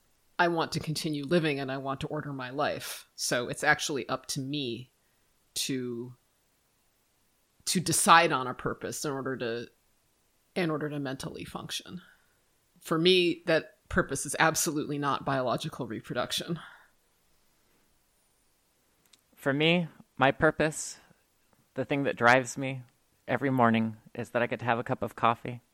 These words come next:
Speaker 2: And the thing that drives me every afternoon is that I'll have a piece of dark chocolate. That's my purpose.
Speaker 1: That's
Speaker 2: And then
Speaker 1: v-,
Speaker 2: you know what?
Speaker 1: What?
Speaker 2: Then I pi-, then I piss and then I shit.
Speaker 1: <laughs> That's right. Eat and shit.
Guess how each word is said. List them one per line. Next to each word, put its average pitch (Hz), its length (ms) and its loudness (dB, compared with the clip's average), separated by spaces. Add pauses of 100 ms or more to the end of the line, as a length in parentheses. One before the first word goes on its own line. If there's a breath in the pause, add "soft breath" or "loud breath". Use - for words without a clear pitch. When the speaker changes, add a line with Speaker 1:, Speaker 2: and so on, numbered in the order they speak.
(560)
Speaker 2:
And 117 140 -6
the 123 80 -4
thing 127 200 0
that 117 100 -2
drives 127 360 6
me 120 400 2
every 120 300 -2
afternoon 117 580 -2
is 101 160 -12
that - 120 -6
I'll 107 100 0
have 113 240 -4 (220)
a 120 80 -8
piece - 260 -6
of 110 160 -6
dark 110 220 2
chocolate. 117 400 -8 (1040)
That's - 180 -10
my 123 120 0
purpose. - 540 -6 (160)
Speaker 1:
That's 127 200 4
Speaker 2:
And - 20 4
then 127 140 4
Speaker 1:
v-, 127 60 2
Speaker 2:
you 131 60 4
know 135 100 4
what? 175 240 8 (280)
Speaker 1:
What? 170 280 2
Speaker 2:
Then 135 100 6
I 135 120 8
pi-, - 240 0 (140)
then 135 120 6
I 135 80 10
piss - 520 2
and 127 160 2
then 120 80 4
I 127 80 4
shit. - 340 -2 (200)
Speaker 1:
<laughs> - 200 -8
That's 247 320 8
right. 277 380 10
Eat 226 280 0
and 208 180 4
shit. 226 420 6